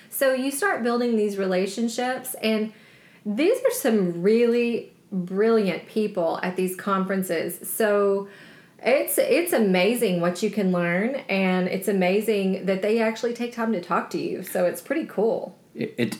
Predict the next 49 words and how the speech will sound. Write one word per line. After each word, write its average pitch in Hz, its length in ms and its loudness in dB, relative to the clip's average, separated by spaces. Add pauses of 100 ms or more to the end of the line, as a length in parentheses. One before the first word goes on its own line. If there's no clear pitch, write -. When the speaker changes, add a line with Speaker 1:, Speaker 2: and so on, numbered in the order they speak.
(220)
Speaker 2:
absolutely 131 440 2
cool. 107 160 2
And 101 80 2
there's 101 120 2
a 110 60 2
lot 127 180 2
of 110 140 0
doctors 120 480 0
there 139 320 2
who 117 140 4
have 98 120 0
come 117 220 2
around 113 420 4
to 113 80 -4
this 107 320 0
way 107 280 4
of 95 160 -4
thinking. 135 560 -2 (300)
So 107 240 2
it's 104 140 0
great 127 300 2
to 113 120 2
hear 120 240 2
their 113 200 4
stories 113 400 2
of 101 100 -2
how 107 300 0
they 107 180 2
got 104 420 0
from 101 160 2
being 98 460 2 (100)
a 95 80 -8
standard 104 600 0
American 101 340 0
diet 101 240 0
person 101 360 -2
to 95 400 -2 (260)
either 135 200 2
a 143 60 4
low 113 220 6
carb 113 300 4
or 101 80 2
ketogenic 107 500 0
type 101 220 -2
person, 104 400 -2
and 110 120 4
even 165 240 4
carnivore 135 460 2
now. 82 260 -4